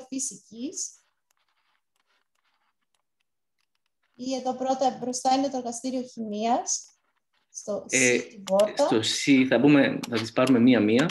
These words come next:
Speaker 2: για να μην
Speaker 1: Ναι.
Speaker 2: μπερδευτούμε και χαθούμε, γιατί είναι και μεγάλο το κτίριο, όχι τίποτα.
Speaker 1: <laughs> Λοιπόν, εδώ είναι το εργαστήριο της χημείας μας,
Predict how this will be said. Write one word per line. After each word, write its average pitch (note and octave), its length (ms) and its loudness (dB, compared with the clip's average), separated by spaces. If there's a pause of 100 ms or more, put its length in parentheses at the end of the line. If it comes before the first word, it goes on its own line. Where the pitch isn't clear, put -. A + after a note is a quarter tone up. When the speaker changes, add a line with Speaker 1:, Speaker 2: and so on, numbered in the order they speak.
(200)
Speaker 2:
για A#2 160 0
να A2+ 80 6
μην C3 100 6
Speaker 1:
Ναι. C3 60 4
Speaker 2:
μπερδευτούμε A#2 340 2
και D#3+ 100 0
χαθούμε, D3+ 320 2
γιατί D3 160 2
είναι D#3 80 6
και D3 80 2
μεγάλο D3+ 240 2
το C#3+ 100 0
κτίριο, A2 320 4
όχι A2 120 -2
τίποτα. A#3+ 520 0 (320)
Speaker 1:
<laughs> - 480 -14
Λοιπόν, C#4 520 4
εδώ C#4 300 4
είναι D#4+ 220 2
το D4+ 100 2
εργαστήριο B3+ 600 -2
της - 200 -14
χημείας A3 480 -4
μας, D#4+ 500 -2